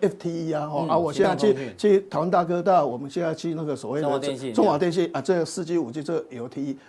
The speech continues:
Speaker 1: 这行动装置嘛，
Speaker 2: 嗯。
Speaker 1: 吼。那第二种的话是 WiFi，WiFi 就是区域网路，
Speaker 2: 是。
Speaker 1: W L A N，就是区域网路的部分。
Speaker 2: 嗯，wallan。
Speaker 1: 那，那也许可能这个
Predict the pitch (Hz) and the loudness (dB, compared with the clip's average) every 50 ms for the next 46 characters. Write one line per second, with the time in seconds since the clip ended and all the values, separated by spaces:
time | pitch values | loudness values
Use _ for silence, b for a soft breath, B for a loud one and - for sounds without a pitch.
0 | B B - 196 185 - 139 156 160 156 147 160 143 151 143 - 156 127 107 196 | B B 0 0 0 -2 -6 -8 -8 -6 -6 -6 -6 -8 -8 -8 -10 -8 -6 -6
1 | 208 160 110 - - - - _ _ b b b b b b b b - 240 233 | -6 -6 -6 -8 -10 -12 -16 _ _ b b b b b b b b 2 2 4
2 | 240 262 262 262 233 - 170 139 151 147 139 180 185 - 185 - 165 170 160 160 | 6 8 10 10 10 8 6 2 -2 0 2 2 0 0 0 -4 -2 -2 -2 -2
3 | - 170 131 104 - - - - _ _ - 202 196 196 233 214 196 196 190 135 | 0 0 -2 -2 -4 -8 -20 -20 _ _ 4 4 6 8 8 6 6 6 2 0
4 | 202 202 175 151 143 - - - 190 185 180 143 110 113 143 156 147 113 - - | 2 0 0 0 -2 -6 -6 -4 -4 -2 -2 -2 -4 -4 -6 -6 -6 -6 -10 -14
5 | _ - - 131 113 135 147 165 175 202 190 - - - 131 123 127 131 131 127 | _ -16 -12 -8 -8 -4 0 2 2 2 0 -2 -8 -8 -6 -6 -6 -6 -8 -10
6 | - _ _ _ _ _ _ _ _ _ _ _ _ _ _ - 175 175 170 - | -12 _ _ _ _ _ _ _ _ _ _ _ _ _ _ -4 -2 0 0 -2
7 | - 147 147 151 160 170 165 160 170 - - 160 175 170 143 104 107 143 147 156 | -2 -6 -6 -6 -6 -6 -6 -6 -6 -6 -4 -2 -2 0 -2 -2 -4 -4 -4 -2
8 | 151 156 156 147 143 123 - 147 123 - - - - 113 110 113 113 110 98 95 | -2 -4 -4 -4 -6 -6 -4 -6 -6 -8 -10 -18 -16 -12 -10 -10 -10 -10 -12 -4
9 | - - 226 240 233 - - - - 247 - 370 - - 214 180 208 262 269 220 | 2 4 4 4 4 0 -12 -2 4 6 6 6 6 6 8 8 8 8 8 4
10 | 175 143 160 147 139 143 147 139 - 196 185 185 165 | 0 0 0 0 0 0 -2 0 2 4 4 4 4